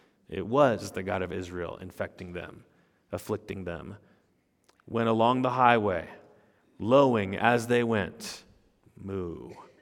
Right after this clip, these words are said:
moo, moo.'" And they reached the destination that showed them, "Yes, this was the God of Israel that's punishing you." "They turned neither to the right nor to the left,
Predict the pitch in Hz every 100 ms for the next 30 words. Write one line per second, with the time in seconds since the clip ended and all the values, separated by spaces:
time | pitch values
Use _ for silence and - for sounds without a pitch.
0 | _ 85 95 101 95 85 82 95 - -
1 | - - 98 104 104 90 82 78 - -
2 | - - - - - - - _ _ _
3 | _ _ - 104 104 104 107 107 120 113
4 | 113 - 139 196 - 113 101 98 - 208
5 | 208 127 104 95 104 107 - 113 135 143
6 | 113 107 98 92 87 87 80 82 - -
7 | _ _ _ _ _ - - 95 85 90
8 | 85 82 - _ _ _ _ _ _ _
9 | _ _ _ _ _ - - 113 - 127
10 | 120 131 135 135 117 104 113 123 110 120
11 | 131 135 147 127 139 139 98 - -